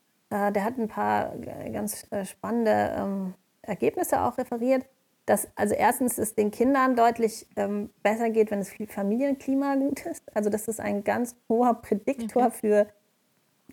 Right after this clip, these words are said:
Speaker 1: Gesundheit bei den Kindern, also grundsätzlich, ganz generell, jetzt gar nicht so
Speaker 2: Okay.
Speaker 1: Corona. Und ich meine, da können wir ja
Speaker 2: Okay.
Speaker 1: wieder schauen, wenn unser, wenn, also wenn, wir sind ja dafür verantwortlich,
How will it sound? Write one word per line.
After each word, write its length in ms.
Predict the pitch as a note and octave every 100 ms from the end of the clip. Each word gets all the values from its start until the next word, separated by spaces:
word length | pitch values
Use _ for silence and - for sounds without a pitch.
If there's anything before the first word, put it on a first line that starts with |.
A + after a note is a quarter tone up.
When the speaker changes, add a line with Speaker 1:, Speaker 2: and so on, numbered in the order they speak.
| -
Speaker 1:
Gesundheit 600 | G3 A3+ D4+ - A#3+ A#3
bei 100 | G#3
den 160 | G#3
Kindern, 380 | - A#3 E4+ F4
also 180 | G3+ G3
grundsätzlich, 640 | - B3+ - D4+ - E4+ - _
ganz 140 | G#3
generell, 380 | - G3+ G3 B3
jetzt 160 | C4 -
gar 120 | F3
nicht 160 | A3+ G#3
so 100 | G#3
Speaker 2:
Okay. 100 | A3+
Speaker 1:
Corona. 360 | G#3 B3 C#4
Und 140 | A3 G#3+ _ _ _ -
ich 140 | A3
meine, 260 | B3 A#3+ A#3+
da 200 | A3+ A3+
können 220 | A#3 C4+
wir 60 | C#4
ja 60 | C4
Speaker 2:
Okay. 60 | B3
Speaker 1:
wieder 100 | A#3+
schauen, 320 | - D4 D4+
wenn 120 | A#3+
unser, 280 | A#3 A#3 A3
wenn, 260 | A3 A3 -
also 220 | - A3
wenn, 240 | A3 - A3+
wir 280 | A#3+ D4 C4+
sind 160 | B3+
ja 100 | A#3+
dafür 240 | A#3 A#3+ C4
verantwortlich, 720 | B3+ D4+ G4+ C4+ A#3 G#3+